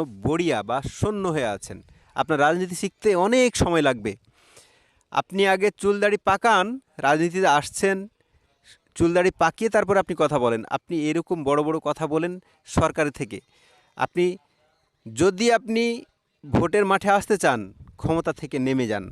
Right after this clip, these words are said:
তারপরে দেখেন রাজনীতি কত প্রকার এবং কি কি, কাকে বলে। সুপ্রিয় দর্শক, ভালো থাকবেন, সুস্থ থাকবেন।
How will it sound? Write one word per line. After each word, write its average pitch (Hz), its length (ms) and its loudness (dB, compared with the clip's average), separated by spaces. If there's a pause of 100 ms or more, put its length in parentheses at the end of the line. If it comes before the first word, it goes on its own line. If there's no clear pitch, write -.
(760)
তারপরে 180 380 2
দেখেন 139 400 0
রাজনীতি 127 440 -2
কত 156 200 0
প্রকার 196 380 0
এবং 170 320 -4
কি 131 200 -4
কি, 113 180 -10 (100)
কাকে 135 280 -2
বলে। 110 520 0 (920)
সুপ্রিয় - 280 -2
দর্শক, 196 360 0 (1080)
ভালো 135 200 0
থাকবেন, 160 340 -2
সুস্থ - 300 -6
থাকবেন। 110 320 -6